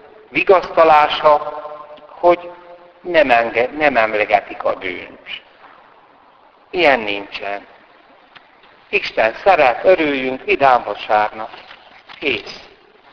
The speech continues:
Inkább arról van szó, és nyilván, hogy a hamis vallások ennek a világnak a filozófiáját veszik elő, hogy a bűntudat az rossz,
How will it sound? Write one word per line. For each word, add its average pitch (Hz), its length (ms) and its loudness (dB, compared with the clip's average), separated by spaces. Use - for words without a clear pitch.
Inkább 185 360 2
arról 208 360 4
van 143 220 4
szó, 170 480 0
és 117 140 -8
nyilván, 190 400 2
hogy 160 180 2
a 143 40 4
hamis 175 360 2
vallások 160 640 4
ennek 160 280 0
a 156 80 4
világnak 143 640 2
a 139 80 2
filozófiáját 143 920 2
veszik 131 340 -4
elő, 170 560 2
hogy 185 200 2
a 165 80 4
bűntudat 190 680 2
az 131 180 2
rossz, 131 580 2